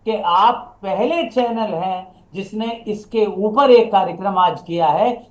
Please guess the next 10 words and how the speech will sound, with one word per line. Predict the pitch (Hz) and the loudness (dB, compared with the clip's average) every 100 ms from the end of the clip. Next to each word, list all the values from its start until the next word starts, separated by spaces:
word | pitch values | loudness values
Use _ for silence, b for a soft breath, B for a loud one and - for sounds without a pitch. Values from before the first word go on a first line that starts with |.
| 170 | -2
ये | 208 | 2
आपकी | 196 196 196 208 190 131 | 2 0 -4 -10 -12 -4
जागरूकता | 151 170 170 170 190 - - | 4 4 4 -2 -4 0 2
प्रदर्शित | - 143 131 180 - 226 208 | 2 0 -6 -6 -2 -2 -2
करता | 170 180 165 | -8 -2 0
है। | 160 208 - - - | 2 0 -2 -8 -16
मुझे | 180 185 | -10 -6
लगता | 180 175 214 | -6 -4 2
है | 202 196 196 | 4 4 2
और | 151 185 254 269 208 - | 2 6 6 6 4 -4